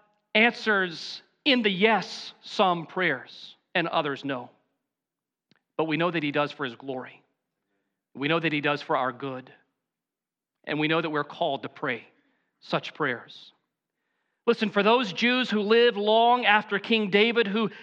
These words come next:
had returned to the land from the depths of literal exile in Babylon, they needed to be reminded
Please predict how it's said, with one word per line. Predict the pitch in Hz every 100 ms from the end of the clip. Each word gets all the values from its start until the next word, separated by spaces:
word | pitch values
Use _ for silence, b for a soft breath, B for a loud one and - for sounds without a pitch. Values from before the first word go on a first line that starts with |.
| B
had | 220 196
returned | 208 - 240 262 262
to |
the | 233
land | 220 226 240 240
from | 226
the | 214
depths | 170 190 254 262 -
of | 214
literal | 190 202 262 220 208
exile | 208 233 208 208 226 233
in | 190
Babylon, | 196 208 220 208 185 226 233 B B B -
they | 170 240 277
needed | 254 262 269
to | 233
be | 240
reminded | 220 202 196 226 247 185 -